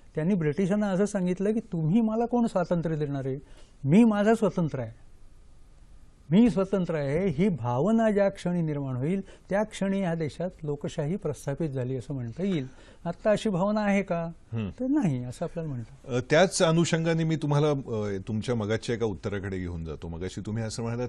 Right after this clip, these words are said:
Speaker 2: की लोकशाही म्हणजे केवळ मतदान, निवडणुका एवढ्यापुरती ती मर्यादित नाही,
Speaker 1: बरोबर.
Speaker 2: त्याचे अनेक पैलू आहेत, त्याच्यात लोकांचा सहभाग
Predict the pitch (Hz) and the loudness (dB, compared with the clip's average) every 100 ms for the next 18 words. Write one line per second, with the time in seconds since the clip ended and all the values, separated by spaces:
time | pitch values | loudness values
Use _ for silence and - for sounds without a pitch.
0 | - 127 95 87 120 127 120 131 131 127 | -6 -6 -6 -6 -6 -4 -2 -2 -2 -4
1 | 127 120 127 110 - 113 120 120 107 110 | -4 -4 -4 -4 -6 -4 -2 -2 -4 -4
2 | 107 110 113 107 95 107 123 110 120 113 | -4 -6 -6 -4 -6 -6 -6 -6 -6 -4
3 | 104 90 92 90 87 82 73 78 - - | -4 -4 -4 -4 -8 -8 -10 -12 -16 -8
4 | 139 143 120 - 165 - - 110 135 - | -6 -2 -2 0 -4 -4 -6 0 0 0
5 | 101 82 85 76 73 73 - - - - | -2 -2 -2 -2 -4 -8 -12 -20 -20 -8
6 | - 135 170 127 107 139 170 185 202 185 | -2 0 0 -2 0 2 2 2 0 0
7 | 131 123 135 95 | 0 2 0 0